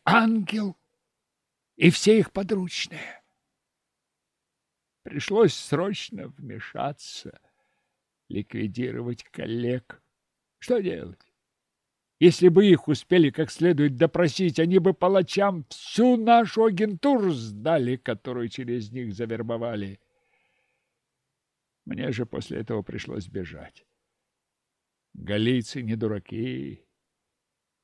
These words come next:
Наш разговор с манекеном, ну, с тем, кого заклятием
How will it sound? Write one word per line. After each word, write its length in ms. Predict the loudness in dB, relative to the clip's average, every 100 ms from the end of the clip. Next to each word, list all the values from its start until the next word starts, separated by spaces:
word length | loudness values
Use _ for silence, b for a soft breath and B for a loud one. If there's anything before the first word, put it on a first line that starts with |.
| -8
Наш 540 | 0 2 2 -2 -6
разговор 840 | -8 -6 -6 -6 -4 -2 0 0 -4
с 160 | -12 -12
манекеном, 920 | -8 -8 -8 -6 -6 -6 -8 -10 -12 _ _ -4
ну, 240 | -2 -2
с 80 | -4
тем, 380 | -4 -4 -4 -14 _ _ _ _ _ _ _
кого 300 | -16 -12 -8
заклятием 840 | -6 -8 -4 0 0 -2 -12 -14